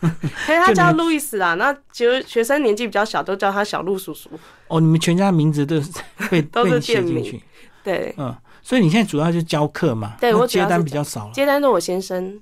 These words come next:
Speaker 2: 还有几个学生，他们有时候会合成一个团队。
Speaker 1: 嗯。
Speaker 2: 对，所以我们就接单跟教课分开这样。
Speaker 1: 啊，他是因为你才入行吗？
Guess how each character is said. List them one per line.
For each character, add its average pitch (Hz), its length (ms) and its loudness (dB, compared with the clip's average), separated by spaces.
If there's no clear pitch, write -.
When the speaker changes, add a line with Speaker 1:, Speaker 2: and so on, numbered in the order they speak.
Speaker 2:
还 214 200 -4
有 202 460 2
几 208 160 -8
个 208 140 2
学 208 160 -2
生， 233 160 0
他 247 140 0
们 233 120 0
有 180 160 2
时 170 120 -4
候 202 160 2
会 220 280 2
合 208 160 -2
成 202 160 0
一 220 40 4
个 214 100 0
团 175 240 -4
队。 190 240 0
Speaker 1:
嗯。 143 160 0
Speaker 2:
对， 165 200 2
所 233 200 0
以 254 40 2
我 233 120 2
们 175 160 0
就 208 120 0
接 208 160 -4
单 208 200 0
跟 196 120 -2
教 185 140 -2
课 180 160 -4
分 160 240 -4
开 165 240 -10
这 - 120 -18
样。 - 80 -14
Speaker 1:
啊， - 140 -4
他 277 140 0
是 262 160 -2
因 254 140 6
为 247 120 6
你 151 160 4
才 139 160 -4
入 185 180 4
行 123 220 -2
吗？ 127 240 -2